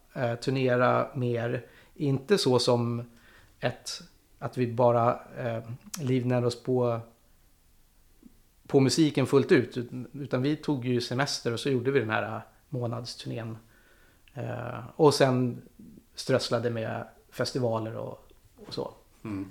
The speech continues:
Speaker 1: Men just i nittiotal, på nittiotalet så var det, det var mest inhemska spelningar runt om i Sverige då.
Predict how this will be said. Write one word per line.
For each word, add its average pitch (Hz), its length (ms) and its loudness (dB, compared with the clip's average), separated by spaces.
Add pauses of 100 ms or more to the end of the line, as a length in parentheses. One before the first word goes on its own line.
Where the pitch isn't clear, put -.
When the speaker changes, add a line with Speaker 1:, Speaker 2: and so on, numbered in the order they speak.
(460)
Speaker 1:
Men 139 120 -4
just 131 220 0
i - 20 2
nittiotal, 143 560 2
på 139 140 2
nittiotalet 139 560 2
så 131 100 0
var 120 180 4
det, 117 800 -2 (320)
det 151 220 -2
var 131 580 8 (260)
mest - 640 0
inhemska 127 640 -2
spelningar 117 460 -4
runt 113 240 -4
om 117 80 -8
i 110 40 -10
Sverige 113 440 -2
då. - 160 -10